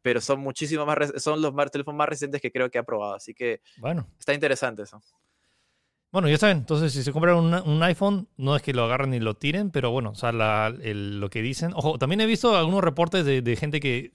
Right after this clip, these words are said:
Speaker 2: s-, sí ha tenido, no sé, algún eso y que ha tenido tipo una
Speaker 1: Un
Speaker 2: raja-,
Speaker 1: quiño.
Speaker 2: un quiño, una rajadura, pero al parecer en temas de pruebas,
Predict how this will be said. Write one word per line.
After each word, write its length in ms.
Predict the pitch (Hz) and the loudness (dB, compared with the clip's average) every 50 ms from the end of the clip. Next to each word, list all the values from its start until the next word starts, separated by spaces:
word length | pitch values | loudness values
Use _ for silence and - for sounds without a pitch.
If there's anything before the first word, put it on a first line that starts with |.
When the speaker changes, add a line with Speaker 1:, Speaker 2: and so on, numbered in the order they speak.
| _ | _
Speaker 2:
s-, 240 | - - - - - | -16 -14 -14 -12 -12
sí 240 | - - - 151 147 | -10 -8 -4 -2 -2
ha 80 | 139 131 | -2 -2
tenido, 340 | - 131 131 131 131 123 | -4 -4 -4 -4 -6 -6
no 180 | 110 110 110 104 | -6 -8 -10 -10
sé, 140 | 95 98 - - | -10 -10 -12 -10
algún 360 | 107 110 113 117 113 120 127 | -10 -10 -8 -6 -6 -6 -6
eso 200 | 139 - - 147 | -6 -4 -4 -6
y 40 | 123 | -4
que 100 | 107 110 | -4 -6
ha 40 | 104 | -6
tenido 300 | - 113 117 120 120 110 | -6 -4 -4 -4 -4 -6
tipo 260 | 110 - 107 - 120 | -6 -10 -10 -8 -6
una 520 | 117 117 117 113 110 107 104 104 107 107 - - 196 160 208 - _ _ _ - | -6 -4 -4 -6 -6 -6 -8 -8 -8 -10 -12 -14 -16 -18 -20 -20 _ _ _ -20
Speaker 1:
Un 320 | 127 127 - - 120 120 | -20 -18 -16 -14 -12 -8
Speaker 2:
raja-, 0 | - 143 131 120 107 131 | -4 -4 -4 -4 -4 -6
Speaker 1:
quiño. 100 | - 135 | -2 -2
Speaker 2:
un 200 | 131 131 123 113 | 0 0 0 -2
quiño, 280 | - 135 135 131 135 131 | -2 -2 -2 0 0 0
una 240 | 127 127 120 117 | -2 -2 -2 -2
rajadura, 520 | 117 117 113 104 - 113 117 127 139 175 175 | -2 -2 -4 -2 -2 0 2 2 2 2 2
pero 140 | 147 120 110 | 2 0 0
al 40 | |
parecer 400 | 98 120 107 107 101 - 135 131 | 0 0 -2 -2 0 0 0 0
en 160 | 131 120 113 101 | 2 0 0 0
temas 240 | 123 123 127 127 | 0 0 0 2
de 80 | 120 113 | 0 0
pruebas, 640 | 92 - 135 139 135 135 135 135 131 - - - | 0 0 0 2 4 6 6 4 4 2 -2 -12